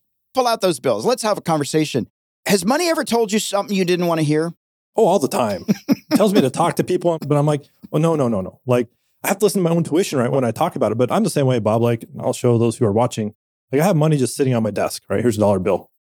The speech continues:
Speaker 2: And I literally sit down and journal to actual money.
Speaker 1: Yeah.
Speaker 2: The bank account, if you have to, but I like the tangibility of, like, the actual paper money
Speaker 1: Mm-hmm.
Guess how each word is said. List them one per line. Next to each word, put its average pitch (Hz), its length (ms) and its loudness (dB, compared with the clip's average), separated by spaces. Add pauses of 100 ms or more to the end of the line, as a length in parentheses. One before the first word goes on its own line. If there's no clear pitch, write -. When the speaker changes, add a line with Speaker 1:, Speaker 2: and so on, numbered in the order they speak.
(160)
Speaker 2:
And 151 80 -2
I 180 80 2
literally 156 320 0
sit 147 160 -2
down 127 180 2
and 117 80 0
journal 120 280 0
to - 260 -4
actual - 340 -4
money. 110 320 -2 (180)
Speaker 1:
Yeah. 107 160 2 (200)
Speaker 2:
The 175 60 -2
bank 277 140 2
account, 185 320 2
if 151 120 -4
you 139 40 0
have 156 280 -2
to, 156 200 2
but 123 200 -2 (260)
I - 80 -2
like 156 160 0
the - 60 -6
tangibility 123 640 -2
of, 107 160 -2
like, 107 140 -4
the - 100 -6
actual 110 260 -4
paper 113 320 -2
money 104 320 0 (240)
Speaker 1:
Mm-hmm. 156 100 0